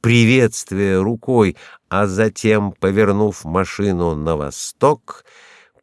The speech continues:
помчался по дороге в Нью-Йорк, рассчитывая попасть туда к обеду.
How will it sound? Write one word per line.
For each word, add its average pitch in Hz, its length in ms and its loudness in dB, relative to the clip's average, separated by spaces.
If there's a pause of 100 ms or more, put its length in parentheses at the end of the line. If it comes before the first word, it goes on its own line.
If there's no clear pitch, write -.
помчался 123 1080 -2
по 110 160 0
дороге 107 480 2
в 98 100 0
Нью-Йорк, 95 1120 -2 (260)
рассчитывая 78 800 -4
попасть 78 540 -4
туда 78 420 -2 (440)
к - 80 -8
обеду. 73 640 -6